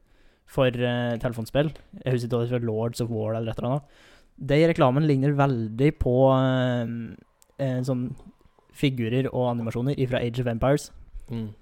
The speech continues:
Speaker 1: Har du sett dem? Ja, samme greia.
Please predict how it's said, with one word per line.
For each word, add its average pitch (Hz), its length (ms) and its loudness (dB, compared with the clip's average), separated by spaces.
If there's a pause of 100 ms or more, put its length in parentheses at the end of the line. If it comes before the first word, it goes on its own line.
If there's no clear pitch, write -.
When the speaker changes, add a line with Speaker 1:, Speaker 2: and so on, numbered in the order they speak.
(260)
Speaker 1:
Har 139 100 0
du 131 60 2
sett 135 160 0
dem? 170 140 0 (440)
Ja, 135 140 2 (480)
samme 131 240 2
greia. 135 240 2